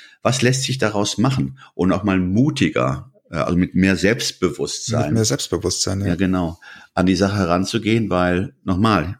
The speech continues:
Speaker 1: das Beispiel, ähm, äh, von, ähm, Scott Adams,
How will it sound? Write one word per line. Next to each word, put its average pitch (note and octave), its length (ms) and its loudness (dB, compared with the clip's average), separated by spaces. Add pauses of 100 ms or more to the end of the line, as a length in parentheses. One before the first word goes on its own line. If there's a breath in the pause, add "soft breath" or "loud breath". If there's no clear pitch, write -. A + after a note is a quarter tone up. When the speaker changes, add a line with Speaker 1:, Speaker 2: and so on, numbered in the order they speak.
Speaker 1:
das F#2 160 -8
Beispiel, G2 680 0
ähm, E2+ 640 -2
äh, - 140 -16
von, E2+ 560 -6 (120)
ähm, - 540 -14
Scott - 580 -4 (140)
Adams, A2 720 0